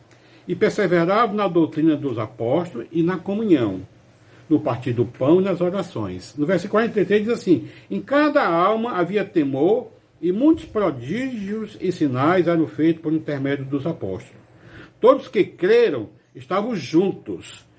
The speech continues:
e tinham tudo em comum. Vendiam suas propriedades e bens, distribuindo, ah, o produto entre todos, à medida que cada um tinha necessidade."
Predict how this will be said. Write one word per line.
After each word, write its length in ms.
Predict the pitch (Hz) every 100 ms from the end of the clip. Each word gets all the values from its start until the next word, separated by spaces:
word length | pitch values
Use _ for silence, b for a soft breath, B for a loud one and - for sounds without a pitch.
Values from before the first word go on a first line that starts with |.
| b
e 120 | 139 139
tinham 360 | - 160 135 113 -
tudo 580 | 175 240 254 233 247 170
em 120 | 180
comum. 420 | 180 180 123 110 98 B B B
Vendiam 440 | 117 160 156 151 175
suas 220 | - 139
propriedades 720 | 147 127 135 104 123 143 104
e 40 | 104
bens, 540 | 104 120 165 240 - - b b
distribuindo, 880 | 156 - 202 165 156 202 233 208 -
ah, 340 | - 151 147 143
o 100 | 147
produto 680 | 151 131 123 143 233 - 185
entre 320 | 196 208 220
todos, 400 | - 139 107 98 - _ b b b b
à 120 | 160
medida 420 | 196 180 196 285
que 140 | - 196
cada 320 | 233 220 202
um 100 | 233
tinha 140 | 214
necessidade." 680 | 220 202 220 226 170 135